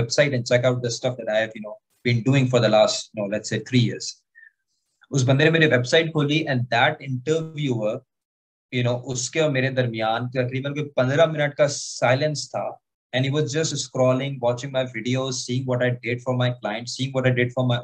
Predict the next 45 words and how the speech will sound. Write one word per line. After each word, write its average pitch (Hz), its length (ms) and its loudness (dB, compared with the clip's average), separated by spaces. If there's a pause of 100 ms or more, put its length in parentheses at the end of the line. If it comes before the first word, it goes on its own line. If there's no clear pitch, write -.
own 120 80 -6
brand। 120 420 -2 (440)
वो 127 80 -6
खाली 135 180 6
वो 143 80 0
देख 123 260 0
रहा 131 120 4
था, 135 100 2
देख 117 260 -2
रहा 131 100 4
था, 127 60 -2
देख 151 220 -4
रहा 131 100 2
था। 139 100 0
उसके 131 400 -6
बाद, 127 260 4
you 120 100 -4
know, 120 140 -4 (200)
चंद 147 240 -2
से 143 100 -6
दो 123 200 0
तीन 151 120 -2
सवाल 135 260 2
पूछे। 135 400 -4 (840)
अगले 139 220 2
दिन 143 440 -4
मैं, - 440 -4
मैं 107 100 -2
वापस 123 420 4
हो 135 100 4
गया। 127 140 2
अगले 127 280 0
दिन 170 200 -4
या 175 100 -2
दो 135 180 -4
दिन 147 160 -4
बाद 139 240 0
call 131 180 4
आ 131 60 6
गई, 131 120 0
"We 123 200 -2
hired 101 200 -2
you।" - 260 -16 (800)
ठीक 113 160 -6
है, 107 200 -2